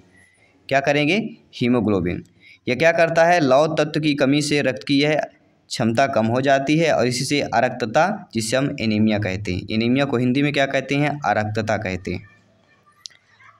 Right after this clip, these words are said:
अगला प्रश्न देखिएगा, खाद्य संरक्षण के लिए निम्नलिखित में से कौन सा जोड़ा ठीक नहीं है? देखिए, खाद्य संरक्षण के लिए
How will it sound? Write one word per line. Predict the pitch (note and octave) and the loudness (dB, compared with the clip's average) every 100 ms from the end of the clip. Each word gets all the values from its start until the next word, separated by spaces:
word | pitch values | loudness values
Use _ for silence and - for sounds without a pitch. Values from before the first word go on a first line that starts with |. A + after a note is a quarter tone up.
| - | -2
अगला | D3+ C#3 | 2 2
प्रश्न | C3 - | 0 -4
देखिएगा, | G2 F#2+ F2+ - - _ | -4 -2 -2 -6 -16 _
खाद्य | - D3 F3+ F#3 | 0 2 2 0
संरक्षण | E3 D#3 D#3 F3+ | 0 0 0 -2
के | E3+ E3 | 0 0
लिए | F3 | 2
निम्नलिखित | D#3+ D3 C#3+ D#3 D3+ | 2 2 0 0 0
में | D3 | 0
से | D#3+ | -2
कौन | D#3+ C#3 D3 | 0 2 2
सा | D3+ | 2
जोड़ा | D#3 D3 D3 | 2 2 2
ठीक | D3+ D3 B2 | 2 0 0
नहीं | G#2+ G#2 | 0 0
है? | G2+ | 0
देखिए, | C#3 D#3+ | -2 -2
खाद्य | D#3+ C#3 D3 | 0 2 2
संरक्षण | D3+ D3 C#3+ D#3 D3 | 0 -4 -2 -2 0
के | D3 | 0
लिए | C#3 C#3+ D3 | 2 0 -2